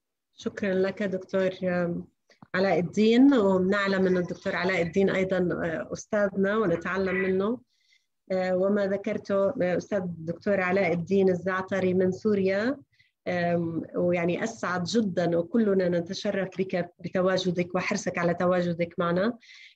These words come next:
آم، ومشروع المحاضرات القادمة هذا بيد ال-، الجمعية، والجمعية لن تقصر أبدًا في نشر الوعي بهذا الاتجاه.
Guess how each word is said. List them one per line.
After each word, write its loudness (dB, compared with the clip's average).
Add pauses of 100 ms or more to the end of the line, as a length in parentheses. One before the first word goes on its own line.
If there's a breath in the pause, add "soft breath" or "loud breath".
(120)
آم، 0
ومشروع 0
المحاضرات -2
القادمة -2
هذا -2
بيد -2
ال-، -4
الجمعية، 0
والجمعية 0
لن -2
تقصر -4
أبدًا -2
في -6
نشر -4
الوعي 0
بهذا -2
الاتجاه. -2